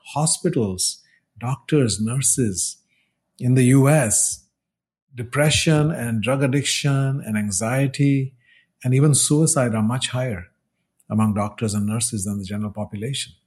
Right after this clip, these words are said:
So these are people who are doing he-, noble, healing, heroic work, and yet, because of the way in which we run our organizations, they are suffering,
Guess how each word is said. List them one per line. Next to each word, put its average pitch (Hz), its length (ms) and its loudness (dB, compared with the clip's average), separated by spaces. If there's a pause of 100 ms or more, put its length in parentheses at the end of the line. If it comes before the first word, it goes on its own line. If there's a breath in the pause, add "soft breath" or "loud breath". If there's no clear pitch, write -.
(360 soft breath)
So - 120 0
these 143 200 4
are 170 80 6
people 156 320 4
who 147 140 4
are 127 60 4
doing 135 280 2
he-, 120 160 0
noble, 131 720 0 (380)
healing, 135 540 4
heroic 117 460 -2
work, 110 460 -2 (580)
and 117 120 2
yet, 127 420 2 (260)
because 120 300 -2
of 110 100 -2
the 113 80 -2
way 120 200 -2
in 113 100 -2
which 113 180 -6
we 117 80 -6
run 113 160 -4
our 113 160 -4
organizations, 110 800 -6
they 113 120 -4
are 110 80 -4
suffering, 110 480 -4